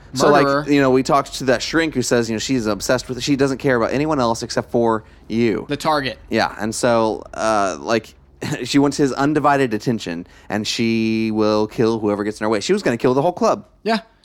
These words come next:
Speaker 2: She was like, "I'm gonna come back and kill all these people if you're
Speaker 1: Oliver
Speaker 2: lying
Speaker 1: didn't
Speaker 2: to
Speaker 1: really
Speaker 2: me."
Speaker 1: do a very good job, uh, trying to keep
Speaker 2: To
Speaker 1: her
Speaker 2: reach
Speaker 1: away
Speaker 2: her?
Speaker 1: from the club. No, no, well, no.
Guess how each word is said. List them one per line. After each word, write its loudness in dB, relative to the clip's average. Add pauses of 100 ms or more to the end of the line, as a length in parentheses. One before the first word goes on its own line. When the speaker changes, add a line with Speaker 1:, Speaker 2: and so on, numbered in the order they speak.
(140)
Speaker 2:
She -6
was -2
like, 0
"I'm 0
gonna -2
come 0
back 2
and -4
kill 0
all 2
these -2
people -2
if 2
you're 6
Speaker 1:
Oliver 6
Speaker 2:
lying 6
Speaker 1:
didn't -2
Speaker 2:
to 4
Speaker 1:
really 4
Speaker 2:
me." 0
Speaker 1:
do 6
a 4
very 4
good 2
job, 2 (400)
uh, 4
trying 0
to 0 (220)
keep 2
Speaker 2:
To 0
Speaker 1:
her 2
Speaker 2:
reach 6
Speaker 1:
away 6
Speaker 2:
her? 4
Speaker 1:
from 0
the 2
club. 0
No, 4
no, 4
well, 2
no. 2